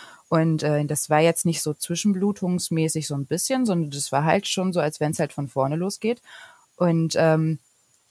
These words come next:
ab da hat's nicht mehr aufgehört zu bluten. <laughs> Also, ähm, ich hab dann insgesamt vier Jahre durchgehend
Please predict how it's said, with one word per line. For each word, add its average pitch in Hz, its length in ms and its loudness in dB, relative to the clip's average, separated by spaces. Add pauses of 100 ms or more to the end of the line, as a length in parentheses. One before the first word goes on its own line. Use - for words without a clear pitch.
(120)
ab - 220 -2
da 151 200 4
hat's 160 260 0
nicht 180 220 0
mehr - 160 4
aufgehört 170 440 0
zu 147 120 -6
bluten. 151 400 0 (260)
<laughs> - 260 -16
Also, 156 300 0 (240)
ähm, 147 300 -2
ich - 80 -8
hab 156 100 -6
dann 180 140 0
insgesamt 156 520 -2
vier 160 320 0
Jahre 160 380 2
durchgehend 185 800 0